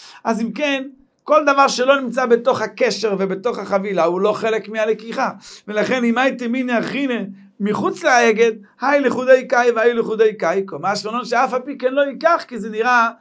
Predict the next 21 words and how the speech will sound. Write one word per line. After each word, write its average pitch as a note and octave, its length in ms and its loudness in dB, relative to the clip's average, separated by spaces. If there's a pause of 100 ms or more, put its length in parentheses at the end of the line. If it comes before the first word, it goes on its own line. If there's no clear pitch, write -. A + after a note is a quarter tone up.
(140)
שהוא A#3 260 0
מוסיף. G3 360 -4 (800)
אמר B3+ 320 0
מר, D#3+ 200 -4 (420)
לא B3 140 0
מצא A#3+ 360 0
אתרוג, G3 340 -2
לא F#3+ 200 2
יביא F#3+ 180 -2
לא G3+ 140 0
רימון G3 340 -2
ולא G3+ 220 0
פריש G3 300 -4
ולא F#3+ 140 -2
דבר F3+ 240 2
אחר. C#3+ 220 -6
פשיטא, E4 500 2 (420)
בתורה A#3+ 280 0
כתוב C4+ 300 -6
להביא B3+ 380 -4 (400)
אתרוג. A3+ 520 2